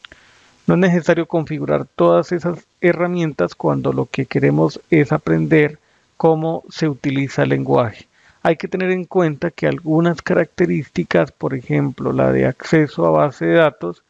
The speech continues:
con P H P sí puede requerir un entorno local, aunque si se cuenta con un sistema online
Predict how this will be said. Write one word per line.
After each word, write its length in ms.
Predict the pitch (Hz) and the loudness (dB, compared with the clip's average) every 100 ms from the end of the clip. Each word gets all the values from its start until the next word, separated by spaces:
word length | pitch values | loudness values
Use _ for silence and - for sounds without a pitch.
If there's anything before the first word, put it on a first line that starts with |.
| _ _ _ | _ _ _
con 240 | - 147 135 | -2 -2 0
P 160 | 160 | 2
H 220 | 151 - | 2 -2
P 280 | 156 170 170 - | -4 -4 -4 -10
sí 380 | - 180 185 - _ _ _ _ | -4 0 0 -2 _ _ _ _
puede 320 | 175 165 165 | 4 6 4
requerir 720 | 151 156 - 160 156 151 165 _ _ _ _ - | 2 -4 -2 0 0 -2 -6 _ _ _ _ -2
un 180 | 160 151 | 2 2
entorno 760 | 147 - 156 143 143 139 139 - | 0 2 2 2 0 -2 -4 -8
local, 600 | 185 143 139 - 123 - 185 _ _ _ _ _ | -6 0 0 0 -2 -4 -10 _ _ _ _ _
aunque 720 | 151 143 135 - 143 139 156 - | -2 0 -4 -4 -2 0 -2 -6
si 140 | 151 | -6
se 140 | 147 139 | -2 0
cuenta 600 | 165 165 156 170 170 - _ | 2 2 0 -2 -2 -4 _
con 500 | - 156 139 135 135 | -2 2 2 2 0
un 200 | 143 147 | 0 0
sistema 600 | - 147 - 160 156 - - - | -2 -2 0 0 0 -2 -6 0
online 680 | 165 160 160 156 151 170 | 2 2 2 2 0 -8